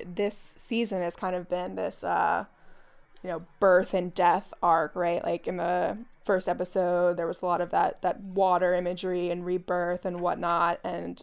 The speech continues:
you know, uh, the idea of, of ideation and death and suicide is something that is always sort of following Kendall around. But, um, it was interesting that he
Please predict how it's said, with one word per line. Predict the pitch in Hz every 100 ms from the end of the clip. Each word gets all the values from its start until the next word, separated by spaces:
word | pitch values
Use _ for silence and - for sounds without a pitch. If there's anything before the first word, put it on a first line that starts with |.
| -
you | 294
know, | 160 190 - - -
uh, | 180 180 180 180 - - - - _ _ _ _ _ _ -
the | 202
idea | 196 190 196 180 180
of, |
of | - 180
ideation | 180 180 165 180 185 175
and | 170 175
death | 170 170
and | - 180
suicide | 180 175 175 175 170 175
is | 170 185
something | 175 170 170 165
that | 165 160
is | 160 - - -
always | - 165 170 175
sort | - 165
of | -
following | 170 165 175 165
Kendall | - 190 202 165
around. | 143 139 135 - 190
But, | 170 - - - - -
um, | 175 175
it | 165
was | 170
interesting | 196 196 185 - 170 170
that | 156
he | 180 175 170 165